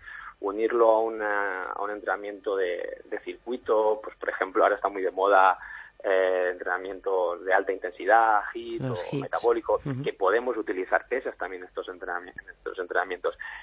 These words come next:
Speaker 1: Y también, pues, hacer ejercicio cardiovascular, que si puede ser un ejercicio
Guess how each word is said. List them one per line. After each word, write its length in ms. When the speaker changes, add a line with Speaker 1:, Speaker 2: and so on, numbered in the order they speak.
Speaker 1:
Y 360
también, 560
pues, 380
hacer 320
ejercicio 640
cardiovascular, 720
que 300
si 80
puede 220
ser 140
un 120
ejercicio 640